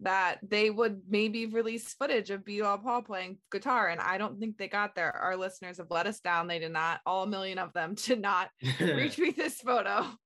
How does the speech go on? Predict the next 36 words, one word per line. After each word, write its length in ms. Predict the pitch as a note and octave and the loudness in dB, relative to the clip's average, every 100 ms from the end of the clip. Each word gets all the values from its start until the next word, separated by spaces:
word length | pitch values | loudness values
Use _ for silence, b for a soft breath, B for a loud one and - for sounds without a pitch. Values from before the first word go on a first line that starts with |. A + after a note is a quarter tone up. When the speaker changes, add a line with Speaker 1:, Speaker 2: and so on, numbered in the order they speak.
| _ _ - | _ _ -6
Speaker 1:
and 360 | A3 A#3+ G3+ | -4 -4 -6
to 80 | G3+ | -10
get 200 | G3+ F3+ | -6 -4
us 140 | F3+ G3 | -4 -4
the 160 | F3 | -4
information 640 | G3 F#3+ G3 F3+ F#3 G3+ | -4 -4 -6 -4 -6 -4
that 160 | G3 F3 | -2 -2
we 100 | F#3 | -2
require. 560 | A3 A3+ E4 D4+ - F#3 _ _ D#3 | -8 -6 -8 -6 -8 -10 _ _ -2
Speaker 2:
Any 200 | F3+ G#3+ | 2 4
idea 260 | F#3+ F#3+ | 4 2
how 140 | E3+ E3+ | 2 -2
far 320 | - F3 E3 | -2 -4 0
they 140 | D#3 D3+ | 0 2
are 180 | E3+ | 0
from 240 | D#3+ C3+ A2+ | -2 -6 -6
the 60 | |
million? 340 | G#2 F#2+ D#2 - _ _ _ _ - | -8 -12 -16 -20 _ _ _ _ -4
Speaker 1:
I'm 120 | - | 0
gonna 140 | D#4+ C4+ | 2 2
look 180 | G#3+ F#3 | 2 0
it 80 | |
up 160 | G3 - | -2 -2
right 160 | F3+ - | -4 -2
now. 140 | C4+ - | -4 -4
<laughs> 80 | - | -6
Speaker 2:
All 80 | |
right, 180 | A2 - A#2+ | -6 -8 -4
you 120 | D#3 | 0
look 160 | G3 F#3 | 2 2
it 80 | A2+ | -2
up. 180 | - - | -4 -2
Dan, 220 | F#3 F#3+ | 0 2
in 80 | D#3+ | 0
the 60 | D3+ | 0
meantime, 500 | E3+ D#3 C3+ A2+ | 0 0 -2 -8